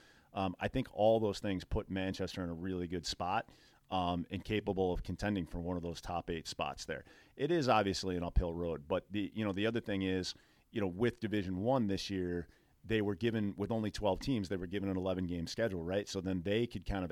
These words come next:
add the games that they wanted to into that mix, um, from there, and allows them to create a schedule that, you know, again, probably gives them,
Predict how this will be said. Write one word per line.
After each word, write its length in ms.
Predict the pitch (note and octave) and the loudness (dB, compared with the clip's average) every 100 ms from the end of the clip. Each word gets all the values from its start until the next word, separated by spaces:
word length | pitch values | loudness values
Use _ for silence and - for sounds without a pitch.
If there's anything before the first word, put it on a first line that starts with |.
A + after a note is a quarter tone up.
| - | -4
add 300 | F#2+ G#2+ G2 | 0 0 0
the 80 | F#2 | -4
games 560 | F#2+ F#2 F2+ F2 - - - - - | -2 -2 -2 -2 -6 -12 -20 -20 -4
that 140 | G2+ - | -2 2
they 120 | F#2+ | 2
wanted 420 | E2+ G2+ G#2 F#2+ | 2 2 2 0
to 180 | F#2+ F2 | -2 -4
into 240 | F2+ F#2+ | -2 -2
that 220 | F2 E2+ F2+ | -2 -4 -2
mix, 520 | G2+ F#2+ - - - _ _ G2 | -2 -2 -6 -10 -12 _ _ -4
um, 440 | F#2 F2 E2+ E2 - | -2 -2 -4 -6 -8
from 180 | G2 F2 | -6 0
there, 320 | G2 D#2+ C2+ - _ - | 0 0 -6 -14 _ -4
and 100 | F#2+ | -2
allows 400 | F#2 G2 G2+ F#2 | 0 2 2 0
them 140 | F#2 | -2
to 80 | F2 | -2
create 240 | - F#2+ | -2 -2
a 60 | F2+ | -2
schedule 460 | - G2+ F#2 F#2+ E2+ | 0 0 0 -2 -2
that, 260 | F2 E2+ - | -2 -4 -4
you 140 | G2+ | -4
know, 160 | E2+ - _ | -4 -8 _
again, 260 | G2+ G2+ G2+ | -6 -2 0
probably 440 | - G#2+ G2+ G2+ | 2 2 2 -2
gives 280 | F#2 G2 F2 | 0 -2 -2
them, 340 | F#2 F2 F2 | -2 -2 -2